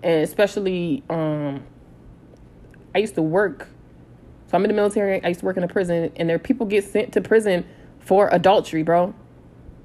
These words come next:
Like, it just depends on what the command wants to do or not. Sometimes you just get Article fifteen, sometimes you, Article fifteen is basically, like, they take your rank, they take your money and stuff like that.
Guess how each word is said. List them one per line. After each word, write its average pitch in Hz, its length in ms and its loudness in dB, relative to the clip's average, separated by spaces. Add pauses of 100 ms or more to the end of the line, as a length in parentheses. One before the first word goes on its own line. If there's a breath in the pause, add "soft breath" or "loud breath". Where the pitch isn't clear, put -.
(180)
Like, 165 320 -2 (280)
it 196 80 4
just 226 140 -2
depends 208 340 0
on 185 100 0
what 190 140 2
the 175 60 -2
command 185 380 -2
wants 175 160 -4
to 165 80 -8
do 175 240 -2
or 165 120 -2
not. 165 220 -4 (220 loud breath)
Sometimes 196 440 0
you 190 60 -4
just 180 240 -4
get 180 160 0
Article 175 280 -2
fifteen, 185 460 -6
sometimes 175 400 -6
you, 175 160 -6 (460 loud breath)
Article 190 260 4
fifteen 175 400 -2
is 160 80 -2
basically, 160 460 -2
like, 143 300 -4
they 156 100 -4
take 151 200 -6
your 143 120 -4
rank, 143 260 -4
they 147 120 -6
take 147 200 -10
your 151 100 -4
money 151 260 -2
and 151 80 -6
stuff 147 200 -10
like 139 140 -8
that. 196 260 -2